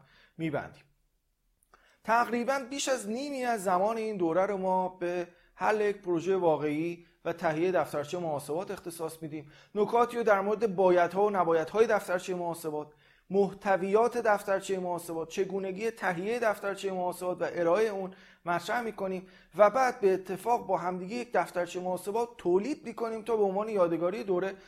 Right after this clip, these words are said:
در اختیار دوستان باشه و بتونن در پروژه آتی خودشون دقیقاً مثل این نمونه استفاده بکنن و پروژه خودشون رو ارائه بدن.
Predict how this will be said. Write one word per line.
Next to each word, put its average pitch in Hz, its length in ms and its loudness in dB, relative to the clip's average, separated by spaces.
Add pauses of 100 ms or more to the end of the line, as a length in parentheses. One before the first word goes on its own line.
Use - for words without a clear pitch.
(240)
در 156 160 2 (180)
اختیار 202 340 2
دوستان 190 400 -2
باشه 202 200 -4
و 185 100 -2
بتونن 190 260 -8
در 156 140 0
پروژه 165 400 0
آتی 214 380 -2
خودشون 196 500 -4 (320)
دقیقاً 202 460 4
مثل 269 320 -4
این 208 240 -2
نمونه 185 480 -2 (360)
استفاده 170 480 0
بکنن 202 320 0
و 190 140 -2
پروژه 165 340 -4
خودشون 170 440 -6
رو 165 300 -4 (300)
ارائه 151 300 4
بدن. 85 260 -14